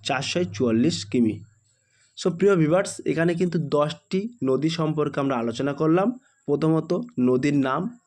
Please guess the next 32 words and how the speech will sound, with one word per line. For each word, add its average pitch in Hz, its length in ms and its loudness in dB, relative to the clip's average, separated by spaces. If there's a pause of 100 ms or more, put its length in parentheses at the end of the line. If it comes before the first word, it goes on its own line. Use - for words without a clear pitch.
(120)
অবস্থান 165 580 0 (300)
এবং 131 160 0 (120)
দৈর্ঘ্য, 127 380 2 (380)
তিনটি 175 340 0
করে 180 220 2 (120)
পয়েন্ট 147 260 0
কিন্তু 147 260 -2
আমরা 131 220 -2
এই 131 220 0
ভিডিওর 127 300 -2
মাধ্যমে 139 300 0
আলোচনা 123 420 -2
করলাম। 165 320 2 (480)
যে 139 220 2 (180)
তিনটি 165 360 2
পয়েন্ট 180 420 0 (100)
কিন্তু 170 260 0
very 143 260 -2 (100)
most 165 220 0 (160)
important, 156 440 -2 (320)
এই 160 140 2 (140)
তিনটি 190 340 2
পয়েন্ট 175 400 -2
থেকে 185 180 0
কিন্তু 180 280 -2
যে 165 220 0
কোনো 190 200 0
একটি 160 340 -4
করে 160 280 -2
পয়েন্ট 151 300 0 (340)
ওয়েস্ট 143 240 -4
বেঙ্গল 151 280 2